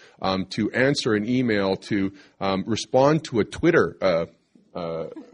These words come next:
account. I'm not even on Twitter yet, so, um, but what we're seeing is that that online connectivity and that networking piece is something that is absolutely critical to the future success of post-secondary. Um,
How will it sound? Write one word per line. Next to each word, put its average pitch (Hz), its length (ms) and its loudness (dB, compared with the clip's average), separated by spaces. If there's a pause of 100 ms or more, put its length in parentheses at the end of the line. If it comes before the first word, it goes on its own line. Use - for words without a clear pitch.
(360)
account. 101 460 -2
I'm 202 160 6
not 156 140 6
even 131 220 4
on 117 160 4
Twitter 139 300 4
yet, 104 300 0
so, 95 380 -2 (420)
um, 110 320 2 (360)
but 131 120 4
what 151 160 6
we're 151 100 2
seeing 185 520 6
is 117 240 4
that 110 220 4
that 127 220 6
online 131 800 6
connectivity 120 880 0
and 98 100 -2
that 98 140 -2
networking 107 680 -2
piece 98 340 -6
is - 160 -8
something 107 400 -2
that 92 120 -2
is 90 200 -4
absolutely 110 540 -2
critical 110 540 -2
to - 140 -10
the 95 100 -12
future 104 460 -4
success - 560 -4
of 98 80 -14
post-secondary. 95 840 -6 (460)
Um, 113 300 0